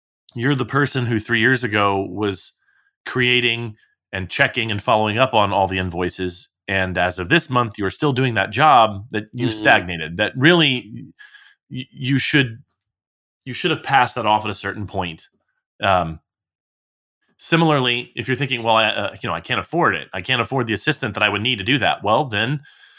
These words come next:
Speaker 1: there's a job you probably should have been doing all this time, which is marketing and sales, so that you grew to the point that you could afford that. And
Speaker 2: But
Speaker 1: I'm
Speaker 2: you
Speaker 1: not
Speaker 2: created
Speaker 1: here to
Speaker 2: some
Speaker 1: lay a guilt
Speaker 2: margin.
Speaker 1: trip on anyone. Yeah, exactly. Build,
Speaker 2: Yeah.
Speaker 1: building the margin. And that should be, like,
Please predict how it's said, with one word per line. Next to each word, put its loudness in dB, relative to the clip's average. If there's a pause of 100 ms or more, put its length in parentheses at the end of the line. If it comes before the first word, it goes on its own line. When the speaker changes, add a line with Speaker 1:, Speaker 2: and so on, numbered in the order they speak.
(760)
Speaker 1:
there's -2
a -2
job 6
you 0
probably 0
should 2
have 2
been 4
doing 2
all 2
this 0
time, 2
which -4
is -2
marketing 2
and -4
sales, 2
so 0
that -4
you -8
grew 0
to -2
the 0
point -2
that -6
you -8
could -4
afford -2 (180)
that. 4
And -4
Speaker 2:
But 4
Speaker 1:
I'm 4
Speaker 2:
you -2
Speaker 1:
not 6
Speaker 2:
created 4
Speaker 1:
here 2
to 0
Speaker 2:
some 0
Speaker 1:
lay 2
a 2 (100)
guilt 2 (120)
Speaker 2:
margin. -4
Speaker 1:
trip 0
on 0
anyone. -4
Yeah, 6
exactly. 2
Build, -4
Speaker 2:
Yeah. 2
Speaker 1:
building 0
the -6
margin. -2
And -4
that 4
should -4
be, -2
like, -4